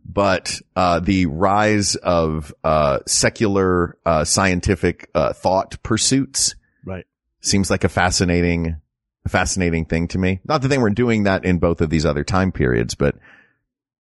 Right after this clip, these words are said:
Speaker 1: look, I'm just happy that two of these are Italian.
Speaker 2: E-, exact-, well, I mean, it's,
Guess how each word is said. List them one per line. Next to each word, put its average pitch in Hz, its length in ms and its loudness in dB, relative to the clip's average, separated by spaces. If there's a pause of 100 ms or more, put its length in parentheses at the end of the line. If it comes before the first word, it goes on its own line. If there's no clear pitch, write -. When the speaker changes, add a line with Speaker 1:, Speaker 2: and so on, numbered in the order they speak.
(340)
Speaker 1:
look, 151 280 0
I'm 165 120 0
just 165 120 0
happy 123 220 2
that 90 160 0
two 120 160 0
of 92 60 2
these 80 180 2
are 73 60 0
Italian. 80 600 0 (1080)
Speaker 2:
E-, 107 200 -10
exact-, 113 400 -2
well, 107 400 0
I 107 80 0
mean, 107 200 0
it's, - 320 -4